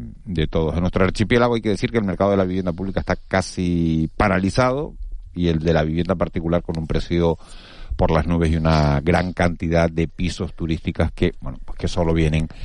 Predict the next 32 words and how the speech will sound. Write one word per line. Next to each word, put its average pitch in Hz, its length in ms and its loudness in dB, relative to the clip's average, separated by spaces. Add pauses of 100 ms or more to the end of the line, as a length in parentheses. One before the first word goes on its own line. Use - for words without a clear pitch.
(360)
a 78 220 4
agravar 71 400 2
el 73 340 0
problema. 73 400 0
Vamos 156 300 2
a, 139 340 0
a 110 60 0
tocar 113 260 -2
tres 110 180 -2
vertientes. 120 480 0
Vamos 101 240 0
a 107 40 2
hablar 101 340 2
con, 78 840 -6
con 82 200 0
los 73 380 0 (220)
empresarios, 113 840 0
¿no? 95 200 -6
Con, - 260 -4
con 73 120 -2
la 76 60 2
gente 98 240 0
que - 80 -2
está - 140 4
a 85 40 2
pie 92 180 2
de 82 100 2
calle 123 480 0
en, 85 80 -2
en 78 260 0
el 76 140 0
sector. 113 440 0